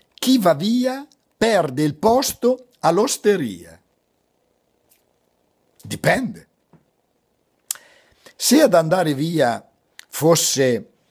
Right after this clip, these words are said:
una brutta femmina, piccola, storta, malfatta, e torna,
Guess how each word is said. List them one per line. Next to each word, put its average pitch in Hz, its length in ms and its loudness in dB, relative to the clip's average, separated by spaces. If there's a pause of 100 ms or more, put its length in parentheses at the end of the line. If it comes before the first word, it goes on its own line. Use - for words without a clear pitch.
(640)
una 151 220 0
brutta 165 320 -4
femmina, 113 720 -4 (2250)
piccola, 135 680 -2 (1120)
storta, 123 1200 -2 (1160)
malfatta, 151 1300 -2 (2750)
e 165 180 0
torna, 98 600 -4